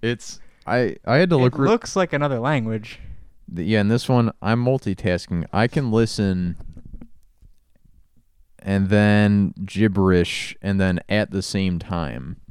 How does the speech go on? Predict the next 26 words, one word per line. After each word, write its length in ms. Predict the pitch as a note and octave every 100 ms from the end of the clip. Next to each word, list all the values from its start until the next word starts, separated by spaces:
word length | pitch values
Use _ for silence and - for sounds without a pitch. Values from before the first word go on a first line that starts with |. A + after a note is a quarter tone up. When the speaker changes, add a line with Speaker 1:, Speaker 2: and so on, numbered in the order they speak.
| - - - -
Speaker 1:
And 120 | G2+
it's 140 | A2 -
like 140 | G#2+
a 60 | G2+
sleepy 420 | - A2 A2+ A#2
looking 300 | G#2+ - -
owl 340 | E2 F#2 F2 D#2+
with 140 | E2
a 60 | E2
cup 240 | F#2+ E2+
of 80 | E2
tea. 380 | - E2 D#2 F#2+ - - - - - - - - - - _ - - - - - - - - - - -
I 100 | A#2
don't 100 | G#3
know 120 | D#3+
what, 460 | G2+ F#2 F#2+ G#2+ G#2 _ -
I 60 |
don't 100 | C3
know 100 | D#3+ G#2+
who 200 | A#2+ G#2+
they 100 | G2
think 200 | A2 G2
they're 140 | E2
fooling 420 | - G#2 G2+ F#2
with 180 | E2+ -
these. 580 | E2+ E2+ E2 - -